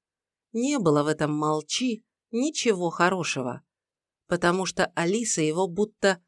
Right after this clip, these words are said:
совсем перестала замечать. Смотрела холодно и равнодушно,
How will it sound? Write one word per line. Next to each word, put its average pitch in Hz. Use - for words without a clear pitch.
совсем 202
перестала 147
замечать. 165
Смотрела 180
холодно 233
и 214
равнодушно, 165